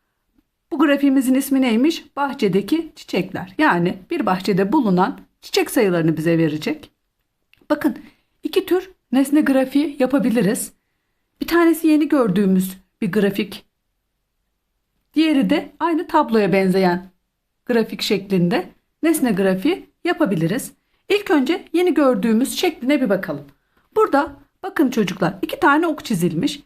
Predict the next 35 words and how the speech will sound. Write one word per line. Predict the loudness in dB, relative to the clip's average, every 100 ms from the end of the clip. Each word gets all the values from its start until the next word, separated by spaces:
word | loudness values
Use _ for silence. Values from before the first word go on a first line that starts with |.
| _ _ -4
Biri | -2 -2
yatay, | -4 0 0 0 -6 _
biri | -6 -4
dikey | -4 0 0
olmak | 2 0 0
üzere | 0 0 0
iki | -4 0 0
ok | 0
çizilmiş. | -6 -2 0 0 0 -6 _ _ _ 0
Ve |
yine | 2 2 0
bu | 2 2
oklara | 2 0 2
isim | 2 2 2 2
verilmiş. | 2 0 -2 -4 -12 _
Sayısı | -8 -2 0 0 -2 -4 -4 _ _ -6
ve | -4
çiçek | 0 -2 0
türü | 0 2
olarak | 4 4 2 0 -10 _ _ -2
oklara | 0 2 0 2
isim | 0 2 2
vermiş. | 0 -4 -10 -16
Çiçek | -10 -2 -2 -2
türü | 0
yazanın | 2 2 2 2 2 0 -12 _ _ _ _ _ 0
olduğu | 2 4 0 0
kısma | -2 0 2 2 0
eşit | 0 0 0 0
aralıklarla | 2 0 0 0 2 2 2
bölmüş | 2 2 4 2 -2 -12 _ _ _ -4
ve | -2
çiçeklerin | 0 -2 0 0 2
ismini | 0 2 2
yazmış. | 4 2 2 0 0